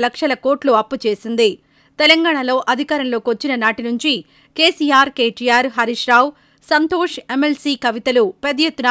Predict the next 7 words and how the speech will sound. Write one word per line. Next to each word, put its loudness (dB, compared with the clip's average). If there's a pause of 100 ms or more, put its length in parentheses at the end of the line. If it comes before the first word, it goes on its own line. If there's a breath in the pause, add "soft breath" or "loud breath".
అవినీతికి -4
పాల్పడ్డారు. -2 (640 soft breath)
తెలంగాణతో 0 (120)
పాటు 2 (140)
సింగపూర్, -4
దుబాయ్, 0 (140)
అమెరికాలో 0